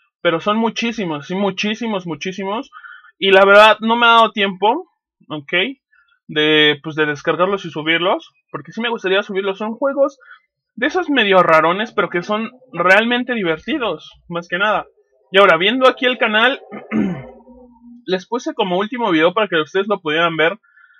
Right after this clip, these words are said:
porque, eh, fue el último video que creo que voy a subir hasta el momento de G T A cinco, que es el G T A cinco, Cosas Raras, número doce, un auto azul, así le puse porque no se me ocurre otra cosa.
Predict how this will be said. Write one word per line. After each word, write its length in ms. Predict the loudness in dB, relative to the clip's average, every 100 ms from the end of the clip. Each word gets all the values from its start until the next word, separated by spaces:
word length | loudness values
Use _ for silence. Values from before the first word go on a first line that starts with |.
| _
porque, 520 | -4 -2 4 2 2 _ _
eh, 240 | -2 -2 0
fue 160 | 0
el 80 | 0
último 680 | -2 -6 -4 0 2 2 2
video 320 | 0 0 -2
que 120 | -4
creo 160 | -10 -8
que 80 | -4
voy 160 | -2
a 80 | -2
subir 420 | -4 -4 -2 -2 -8 _
hasta 300 | -18 -8 -4
el 60 | -4
momento 480 | -4 -4 -4 -4 -4
de 100 | -6
G 160 | -8
T 80 | -10
A 40 | -8
cinco, 340 | -10 -8 -8 -10 -20 _ _
que 180 | 2 2
es 260 | -2 -18 _
el 260 | 0 0
G 160 | 0 0
T 140 | 4
A 160 | 6 6
cinco, 460 | 2 -4 -4 -6 -4
Cosas 320 | -6 -6 0
Raras, 340 | 2 2 0
número 300 | -2 -2 0
doce, 320 | 0 -2 -4 -6
un 200 | -6 -6
auto 260 | -4 0
azul, 360 | -2 0 -4 -2
así 220 | -4 -2
le 120 | -4
puse 220 | -4 -8 -10
porque 380 | -10 _ -12
no 120 | -10 -8
se 80 |
me 80 | -10
ocurre 240 | -8 -6 -4
otra 160 | -4
cosa. 380 | -4 0 0